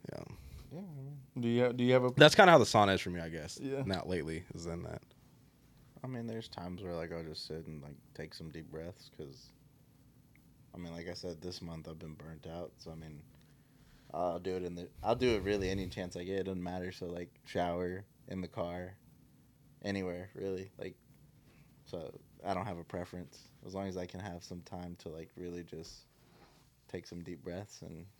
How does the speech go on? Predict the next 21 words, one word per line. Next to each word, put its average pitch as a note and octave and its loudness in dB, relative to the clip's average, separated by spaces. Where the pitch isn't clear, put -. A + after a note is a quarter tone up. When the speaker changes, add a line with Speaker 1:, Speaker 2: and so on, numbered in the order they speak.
Speaker 2:
gather F2 -8
my F2 -10
thoughts, F2+ -10
gather F2+ -10
myself, F2 -12
um, - -16
it - -16
doesn't E2 -12
matter D2+ -14
where. D#2+ -12
Speaker 1:
Yeah. D#2 -6
Cool. - -2
Speaker 3:
Hmm. D3+ -6
Speaker 2:
So. - -18
Speaker 3:
Um, A#2 -2
do C3 -2
you B2+ 4
have B2+ 4
anything C3+ 4
for C#3+ 4
us - 4